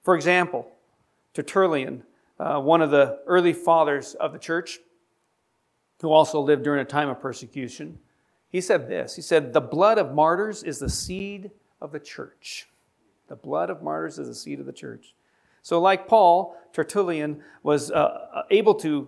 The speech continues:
look beyond the, the immediate events. He was filled with confidence that, that God would use even difficult events like the death of Christians to do something wonderful.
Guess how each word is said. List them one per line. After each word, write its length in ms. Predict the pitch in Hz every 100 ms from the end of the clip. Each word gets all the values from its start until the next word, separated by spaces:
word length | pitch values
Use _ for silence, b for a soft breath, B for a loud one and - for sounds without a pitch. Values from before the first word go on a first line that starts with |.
| -
look 420 | 143 190 - 127
beyond 720 | 151 143 151 165 160 139 120
the, 260 | 117 123 123 - -
the 100 | 143
immediate 480 | 147 170 156 143 147
events. 600 | 123 127 - - - - _ _ _ _ _ _ _ _ -
He 80 | 170
was 160 | 151
filled 360 | - 196 208 185
with 280 | 165 160 -
confidence 680 | - 190 185 180 160 -
that, 340 | - 143 B B B -
that 200 | 147 127
God 360 | 160 170 190
would 220 | 156 156
use 360 | 127 165 160 160
even 400 | 180 165 156 127 120
difficult 520 | 240 240 - 143 127
events 460 | 120 135 139 - B B B -
like 560 | 127 127 139 139 165
the 100 | 135
death 380 | 120 113 127 131
of 100 | 147
Christians 680 | - - - 135 135 147 - _ _ _ _
to 80 | 127
do 140 | 143
something 760 | 143 - 165 160 - 165 170 165 _ _ _ _
wonderful. 680 | 117 123 113 104 - - -